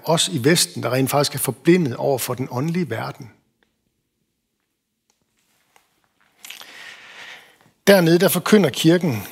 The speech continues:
det gode budskab om Jesus på en sådan måde, at de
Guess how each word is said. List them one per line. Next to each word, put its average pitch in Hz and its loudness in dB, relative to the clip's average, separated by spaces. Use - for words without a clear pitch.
det 131 2
gode 165 4
budskab 135 -2
om 120 -6
Jesus - -8
på - 2
en 135 2
sådan 170 4
måde, 139 0
at - -4
de 185 2